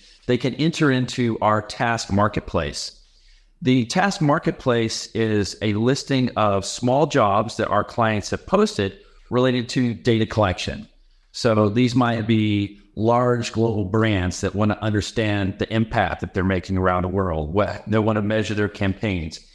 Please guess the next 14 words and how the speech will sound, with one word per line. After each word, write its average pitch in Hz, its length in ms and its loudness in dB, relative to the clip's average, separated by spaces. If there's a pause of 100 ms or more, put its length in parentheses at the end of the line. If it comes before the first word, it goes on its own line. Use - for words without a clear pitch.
(140)
It 131 100 0
may 143 120 0
be 143 160 0
a 135 120 -4
government 143 380 2
agency 127 500 -2
wanting 104 300 2
to 101 60 2
measure 104 400 2
its 92 100 -4
policy 104 520 0
effects. - 680 -6 (260)
You 113 100 -2
know, 110 220 0